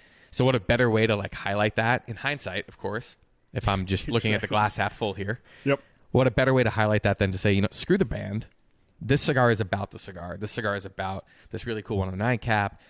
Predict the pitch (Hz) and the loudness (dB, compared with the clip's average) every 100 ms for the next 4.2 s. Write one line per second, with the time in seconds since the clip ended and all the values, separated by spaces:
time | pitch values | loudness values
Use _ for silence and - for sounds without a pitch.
0 | _ - 107 - 98 95 - _ _ _ | _ -6 -6 -4 -8 -8 -18 _ _ _
1 | _ - - 113 107 95 87 117 117 - | _ -14 -10 -4 -2 -2 -2 2 2 4
2 | 117 107 107 117 - 101 - - 104 107 | 4 4 4 2 2 0 -2 2 6 6
3 | 104 101 101 - - 101 101 101 - 104 | 6 4 0 -4 -4 0 0 0 -2 -2
4 | 101 95 | -2 -6